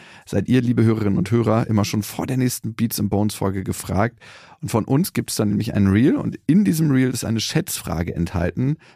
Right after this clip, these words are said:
bei der ihr fleißig mitraten dürft. Und die Auflösung gibt es dann hier immer im Podcast, professionell beantwortet von den Menschen, die es wissen, den Expertinnen und Experten des Museums. Bonnie, Pascal, ich bin gespannt, ob ihr die Frage beantworten könnt. Und zwar,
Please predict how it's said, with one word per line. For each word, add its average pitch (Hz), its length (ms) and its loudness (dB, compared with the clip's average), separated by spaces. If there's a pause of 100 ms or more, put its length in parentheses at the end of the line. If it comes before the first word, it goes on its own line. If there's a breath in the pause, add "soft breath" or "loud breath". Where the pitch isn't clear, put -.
(120)
bei 95 120 0
der 98 300 0
ihr 123 160 0
fleißig 104 500 -4
mitraten - 480 -4
dürft. 90 340 -4
Und 101 180 -2
die - 80 -2
Auflösung 127 440 0
gibt 110 180 -4
es 110 120 -4
dann 107 160 0
hier 135 260 0
immer 107 180 0
im 92 100 -4
Podcast, - 520 -6
professionell 110 580 -2
beantwortet 113 640 -2
von - 140 -4
den 107 160 2
Menschen, 101 320 0
die 95 60 -2
es 92 120 -4
wissen, 131 360 0 (240 loud breath)
den - 140 -4
Expertinnen 113 680 -2
und - 140 -8
Experten - 500 -6
des - 140 -6
Museums. 104 500 0 (600 loud breath)
Bonnie, 123 280 0
Pascal, 117 600 -2 (400)
ich 107 240 -2
bin 117 140 2
gespannt, 113 320 0
ob - 100 -4
ihr 101 100 2
die 101 200 -4
Frage 87 320 -6
beantworten 98 520 -4
könnt. 90 300 -4 (320)
Und 104 180 0
zwar, - 360 -8